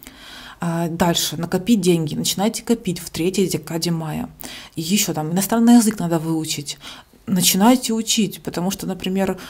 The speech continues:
ам, вот вы начинаете учить, например, да, шестнадцатого мая, учите до четвёртого сентября.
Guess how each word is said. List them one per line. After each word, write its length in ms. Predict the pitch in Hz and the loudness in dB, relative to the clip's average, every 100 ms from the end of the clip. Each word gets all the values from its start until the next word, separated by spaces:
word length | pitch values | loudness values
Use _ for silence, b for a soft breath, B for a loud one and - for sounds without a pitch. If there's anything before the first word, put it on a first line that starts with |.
| B | B
ам, 520 | - 175 175 175 - | -4 0 0 0 -2
вот 220 | - 190 | -2 -2
вы 60 | 185 | -2
начинаете 460 | 180 - 202 214 180 | -4 0 0 0 -2
учить, 300 | 180 151 151 | -2 -4 -6
например, 260 | - 156 | -8 -4
да, 220 | 156 226 | 0 2
шестнадцатого 560 | 208 - 180 190 - 156 | 0 -2 0 0 -2 -4
мая, 420 | 165 226 208 202 B B B B - | 0 2 2 0 B B B B 0
учите 560 | 220 214 185 - 160 | 2 2 0 -2 -4
до 180 | 160 185 | -2 0
четвёртого 640 | 180 - 180 233 190 151 | 0 0 2 2 2 0
сентября. 680 | 151 226 220 - 143 151 143 | 2 4 2 0 -2 -2 -4